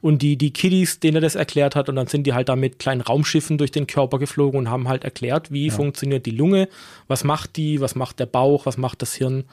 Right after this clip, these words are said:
Speaker 2: Und da fand ich's schön, es gab eine Folge, da wurde der Tod erklärt.
Speaker 1: Mhm.
Speaker 2: Ein, so ein alter, alter Mensch, der gestorben ist. Und dann hast du auch gesehen, in seinem Körper, wie eben die ganzen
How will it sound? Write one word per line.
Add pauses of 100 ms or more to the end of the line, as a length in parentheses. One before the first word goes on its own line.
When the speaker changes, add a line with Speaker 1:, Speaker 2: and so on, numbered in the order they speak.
(480)
Speaker 2:
Und
da
fand
ich's (880)
schön,
es
gab
eine
Folge,
da
wurde
der
Tod
erklärt.
Speaker 1:
Mhm.
Speaker 2:
Ein,
so
ein
alter, (280)
alter (400)
Mensch,
der
gestorben
ist.
Und
dann
hast
du
auch
gesehen, (100)
in
seinem
Körper,
wie
eben
die
ganzen